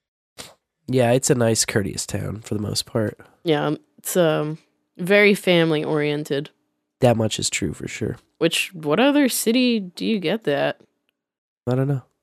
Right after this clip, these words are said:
Speaker 2: We also
Speaker 1: It's
Speaker 2: have
Speaker 1: more
Speaker 2: s-
Speaker 1: of, like, a small town vibe, but in a city.
Speaker 2: Yeah. There's so much outreach out here, too, that when people visit us, they're always surprised that there's not homeless encampments everywhere and people sleeping on the sidewalks.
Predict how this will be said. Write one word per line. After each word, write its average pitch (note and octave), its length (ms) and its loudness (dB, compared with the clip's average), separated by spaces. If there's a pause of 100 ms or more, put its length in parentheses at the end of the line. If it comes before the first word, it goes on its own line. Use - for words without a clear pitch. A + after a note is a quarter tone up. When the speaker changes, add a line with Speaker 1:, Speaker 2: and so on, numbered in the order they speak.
(240)
Speaker 2:
We G3 100 2
also C#4 200 4
Speaker 1:
It's C#4+ 100 2
Speaker 2:
have E3 60 -2
Speaker 1:
more E3+ 140 6
Speaker 2:
s- - 20 2
Speaker 1:
of, F3 60 2
like, E3+ 160 2
a C3+ 60 4
small C3 340 4
town A#2+ 320 2
vibe, A2+ 420 0
but A2 160 -4
in A2 140 -2
a G#2+ 40 -4
city. A2+ 400 -2 (500)
Speaker 2:
Yeah. E3 380 2 (500)
There's G#3+ 180 2
so G3 180 0
much A3 300 0
outreach F#3+ 440 0
out A3 140 2
here, A3+ 160 2
too, G#3+ 260 -2
that F#3 180 2
when F#3 200 2
people G#3 280 -2
visit F3 320 0
us, G3 200 -2
they're F3+ 160 0
always F#3+ 240 2
surprised E3 460 2
that E3+ 140 -2
there's F3 180 0
not F3 220 0
homeless F3 420 0
encampments E3 580 -2
everywhere D#3+ 480 2
and D#3 140 0
people E3+ 260 -2
sleeping E3+ 380 0
on E3+ 120 0
the D#3+ 60 -4
sidewalks. D#3 800 0